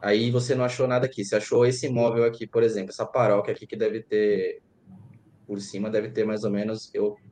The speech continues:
procuraria ver por aqui, né? Então, vamos tentar ver aqui. Aí você, você vai fazendo isso, isso, isso, aí você fala, "Putz, não tem muito a ver, essa aqui é região residencial." Então, é feito esse estudo, e o estudo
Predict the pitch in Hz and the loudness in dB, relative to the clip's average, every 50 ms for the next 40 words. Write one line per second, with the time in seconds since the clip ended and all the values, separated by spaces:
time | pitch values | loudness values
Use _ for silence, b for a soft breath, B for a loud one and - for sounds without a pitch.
0 | _ _ _ _ _ _ _ _ - - - - 117 110 107 104 107 107 107 107 | _ _ _ _ _ _ _ _ -8 -8 -2 0 2 4 4 4 4 4 4 4
1 | 104 104 - 113 110 107 - - - 92 - _ _ - 90 87 - - - 98 | 2 2 4 4 2 2 2 -2 -10 -18 -18 _ _ -18 -18 -18 -16 -12 -8 -6
2 | 101 110 127 - - 107 101 101 98 - 107 101 98 95 95 95 95 95 98 - | -6 -6 -8 -10 -10 -8 -8 -6 -6 -6 -8 -6 -4 -4 -2 -2 0 -2 -2 -2
3 | - - 92 98 98 - - 131 139 - - - _ _ _ - 127 117 131 135 | -4 -2 -2 -2 0 2 2 2 2 0 -4 -14 _ _ _ -2 2 4 6 6
4 | 139 - 151 139 139 139 143 147 143 143 147 156 160 165 160 - - 135 131 139 | 8 6 6 4 4 2 2 4 4 6 6 4 4 2 -2 -2 -4 -4 -2 0
5 | 143 151 147 143 - 135 131 135 143 147 147 - 131 127 127 123 - 147 117 - | 2 0 0 -2 -4 -4 -2 0 0 0 0 0 -2 -4 -4 0 2 2 2 2
6 | - - - 165 127 120 - - - _ _ _ _ _ _ _ - 113 127 139 | 2 2 2 2 2 0 -4 -14 -16 _ _ _ _ _ _ _ -6 -4 -2 -2
7 | 151 151 - 151 135 135 139 147 143 202 202 185 160 131 123 123 113 - - - | -2 0 2 2 2 4 2 2 2 2 4 6 4 4 4 2 -4 -4 -4 0
8 | 120 120 135 143 147 - - _ _ _ _ _ _ _ - 127 120 123 127 127 | 4 6 6 6 4 2 -4 _ _ _ _ _ _ _ 0 0 2 2 2 2
9 | 143 156 151 143 151 160 156 - - 180 156 117 - 127 139 139 - 190 240 294 | 2 2 2 0 -2 -4 -2 0 2 4 4 4 2 0 -2 -2 2 2 2 2
10 | 294 - - 185 175 - - 156 147 147 147 - 180 - - - - 151 165 - | 2 2 2 2 2 2 4 4 4 4 4 0 -6 -10 -6 -4 0 0 0 0
11 | - - - - _ _ _ _ _ _ _ _ _ - 170 165 175 175 175 - | 0 -4 -10 -10 _ _ _ _ _ _ _ _ _ 2 4 4 4 2 0 -2
12 | - 160 160 170 170 214 240 277 - | 0 2 2 2 2 2 -2 -4 -6